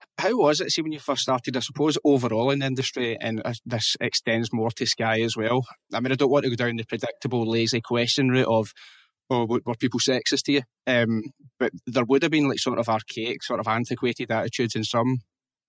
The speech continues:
facets of the industry. How did you first find that when you started? 'Cause obviously things have moved on, but you would have been one of the first women in, in,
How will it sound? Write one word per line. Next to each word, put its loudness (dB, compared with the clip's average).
facets 0
of -4
the -8
industry. -2
How 4
did -2
you 2
first -2
find -2
that 2
when 0
you 0
started? -4
'Cause -6
obviously -2
things 2
have 2
moved 2
on, 4
but 4
you 4
would 4
have -2
been 0
one 2
of 2
the 0
first -4
women 0
in, -2
in, -6